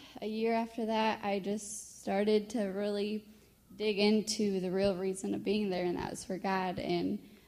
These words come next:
um, still, I wasn't, uh, I wasn't really involved with, with Hype at all.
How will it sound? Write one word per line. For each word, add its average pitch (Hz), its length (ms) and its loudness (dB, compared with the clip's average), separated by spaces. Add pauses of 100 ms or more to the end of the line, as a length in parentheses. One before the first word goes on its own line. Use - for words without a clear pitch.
(160)
um, 196 440 -4 (920)
still, 247 400 -2
I 226 140 4
wasn't, 208 460 -2 (160)
uh, 185 360 -8 (1120)
I 226 80 8
wasn't 247 300 10
really 233 400 10
involved 196 680 6
with, 226 220 0 (480)
with 208 220 -2 (520)
Hype 214 280 0 (200)
at 220 140 -2
all. 226 320 0